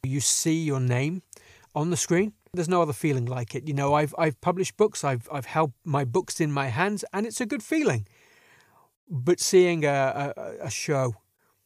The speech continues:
seeing an episode, you know, made, produced, that you thought of, that you dreamt up, that you created the characters, and seeing that translated to the screen, and when the director does a good job,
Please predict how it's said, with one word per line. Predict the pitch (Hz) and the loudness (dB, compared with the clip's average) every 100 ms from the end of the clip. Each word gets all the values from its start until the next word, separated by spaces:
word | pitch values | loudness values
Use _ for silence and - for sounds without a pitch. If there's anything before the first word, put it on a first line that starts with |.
| - | -12
seeing | - - 175 160 | -4 0 2 2
an | 147 | 0
episode, | 147 131 - 131 120 - _ _ _ _ _ - | -2 -4 -2 -2 -2 -4 _ _ _ _ _ -8
you | 165 | -4
know, | 135 135 | -2 -2
made, | 156 143 151 135 113 | 0 2 2 0 0
produced, | 143 117 156 127 - - _ _ _ _ _ _ _ - | -2 0 0 0 -6 -12 _ _ _ _ _ _ _ -8
that | 160 | -4
you | 127 175 | 0 0
thought | - 185 185 - | 2 2 2 0
of, | 117 107 _ _ - | -4 -6 _ _ -8
that | 151 | -4
you | 151 170 | -2 0
dreamt | 143 165 165 | 0 0 0
up, | 160 127 139 | 0 0 -4
that | 135 | -6
you | 147 151 | -2 -2
created | - 165 165 147 | 0 -2 0 -4
the | 139 | -6
characters, | - 151 143 131 127 | -2 0 0 -4 -4
and | 131 | -2
seeing | 123 - 160 156 | -4 -2 -2 -2
that | 147 | -4
translated | - 143 127 143 143 151 147 | -2 -2 -2 0 -2 -2 -6
to | - | -6
the | 139 | -6
screen, | 135 - 147 127 110 - - - | -6 -2 0 0 -2 -8 -20 -8
and | 139 | -2
when | 143 | 0
the | 139 | 0
director | 131 143 143 151 | 2 2 0 -2
does | 147 127 | -4 -2
a | |
good | 123 139 | -2 -2
job, | 123 143 127 | 2 2 2